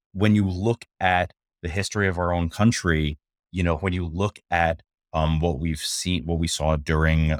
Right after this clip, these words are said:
uh, during the past, really the past ten years, and what action people are willing to take versus, "Ooh, I could post about it on Facebook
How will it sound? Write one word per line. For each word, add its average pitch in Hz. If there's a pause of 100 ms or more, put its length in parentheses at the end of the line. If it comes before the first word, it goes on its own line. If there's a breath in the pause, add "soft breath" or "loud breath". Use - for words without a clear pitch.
(100)
uh, 73
during 80
the 73
past, -
really 87
the 73
past -
ten 80
years, 78 (260 loud breath)
and 80
what 85
action 85
people 80
are 78
willing 82
to -
take 80
versus, 78 (320 soft breath)
"Ooh, 113
I 82
could 82
post -
about 82
it 80
on 76
Facebook 80